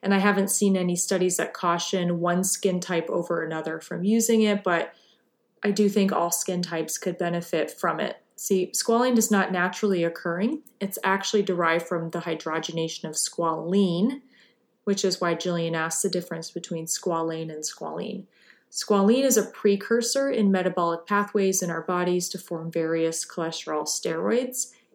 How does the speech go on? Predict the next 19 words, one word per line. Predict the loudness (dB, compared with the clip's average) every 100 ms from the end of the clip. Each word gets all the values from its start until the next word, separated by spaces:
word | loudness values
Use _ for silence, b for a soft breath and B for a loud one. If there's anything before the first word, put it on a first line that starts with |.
| -2
and | 2 4
actually | 2 2 0 0
can | 2 0
be | 0
found | -2 -2 0
in | -2
tiny | -4 -6 -4 -4
amounts | -6 -6 -8 -6
in |
our | -6 -6
sebum. | -2 -2 -2 -4 -8 -10 b b b
But | 0 2
it's | 0 -4 -4 2
also | 2 4 2
found | 0 0 0 0 0 -2
in | -2 -2 -2 -6
plants, | -6 -4 0 0 -2 -6 -4
other | -4 -4 -4
animals, | -4 -2 0 0 0 -4